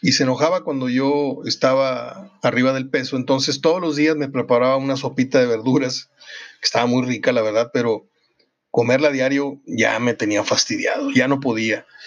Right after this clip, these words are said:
Entonces, lo que hacía, <laughs> en la entrada de la calle donde yo vivía, había un McDonald's, y todos los días, después de entrenar, <laughs> pasaba por McDonald's, me comía dos hamburguesas,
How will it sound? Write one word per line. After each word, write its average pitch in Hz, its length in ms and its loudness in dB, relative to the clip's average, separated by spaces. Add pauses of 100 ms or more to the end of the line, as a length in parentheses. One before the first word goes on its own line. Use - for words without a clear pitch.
(440)
Entonces, 175 640 0
lo 135 120 2
que 131 120 0
hacía, 160 440 0 (500)
<laughs> - 580 -8
en 131 140 2
la 127 60 0
entrada 156 280 2
de 175 80 2
la 139 140 -2
calle 165 240 0
donde 143 240 0
yo 151 100 2
vivía, 156 400 0 (120)
había 127 360 2
un 135 380 -4
McDonald's, 190 680 -2 (420)
y - 120 2
todos 185 200 2
los 202 160 -2
días, 196 380 -2
después 160 360 0
de 208 60 0
entrenar, 170 440 0
<laughs> - 20 -20
pasaba 185 460 0
por 185 200 0
McDonald's, 147 640 -2 (420)
me 123 220 4
comía 127 320 2
dos 175 240 0
hamburguesas, 151 840 0